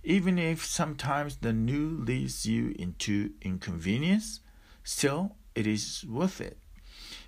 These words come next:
Even if sometimes the new leads you into some ditch, still it is worth it,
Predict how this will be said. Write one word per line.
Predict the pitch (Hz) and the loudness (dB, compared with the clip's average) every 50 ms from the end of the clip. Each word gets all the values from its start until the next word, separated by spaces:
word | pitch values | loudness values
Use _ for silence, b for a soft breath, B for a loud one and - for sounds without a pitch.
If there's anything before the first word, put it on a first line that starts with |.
| B B | B B
Even | - 131 117 110 107 101 | 0 2 4 4 4 4
if | 92 92 92 - - - - - - - - - - - - | 2 0 -2 -4 -8 -14 -16 -16 -18 -20 -20 -20 -20 -16 -12
sometimes | - - - 143 123 113 - - 123 113 110 110 107 104 104 - | -8 -4 -2 0 0 0 0 0 2 2 4 4 2 0 -2 -6
the | - - 101 98 | -4 -2 0 2
new | 101 107 117 127 135 135 131 127 | 4 4 4 4 2 2 2 0
leads | 117 104 107 113 110 107 107 98 101 - - | 2 2 2 2 2 2 0 0 -2 -4 -2
you | 95 110 131 127 107 98 - - - | 0 0 2 2 2 0 -2 -4 -6
into | 90 87 - - 101 95 | -8 -6 -4 -4 -2 -2
some | - - - 73 67 69 65 65 - - 123 | -2 -2 -4 -4 -4 -6 -8 -10 -12 -8 -4
ditch, | - 139 143 139 - - - - - - - b b b b b b b b b b b | -2 -2 -2 -2 -2 -2 -2 -2 -2 -4 -10 b b b b b b b b b b b
still | b - - 160 180 190 - - - - - | b -6 -2 0 2 2 0 -2 -6 -8 -4
it | 131 131 135 | -4 -4 -2
is | 156 160 143 - - - - - - - | -4 -4 -6 -6 -8 -10 -12 -14 -10 -4
worth | 175 190 226 220 220 - | 0 2 2 2 2 -2
it, | - - - | -10 -12 -14